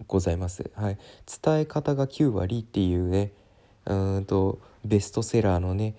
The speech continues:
本があるじゃないですか。ね。その、もう伝え方っていうのは、とっても大事なんですよ。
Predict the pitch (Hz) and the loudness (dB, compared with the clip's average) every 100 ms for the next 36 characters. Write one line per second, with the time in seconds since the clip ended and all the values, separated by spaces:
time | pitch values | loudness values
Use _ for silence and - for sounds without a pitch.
0 | _ - 117 92 92 - 104 95 92 87 | _ -4 0 2 0 2 2 2 2 0
1 | 87 98 - - - _ _ - - - | -2 -4 -10 -12 -16 _ _ -20 -20 -14
2 | - 120 113 113 - - - 113 110 110 | -4 0 0 -2 -14 -14 -2 0 2 2
3 | 110 - - - 160 - - 165 - 117 | -2 -4 -6 0 0 0 -4 -6 -4 -4
4 | 110 107 101 101 117 110 - - - - | 0 0 -2 -2 -4 -4 -8 -20 -20 -6
5 | - 143 - - 160 151 135 131 127 - | -2 -2 -2 0 2 2 2 2 0 -4
6 | - 104 - - 113 | -4 -6 -6 -2 -2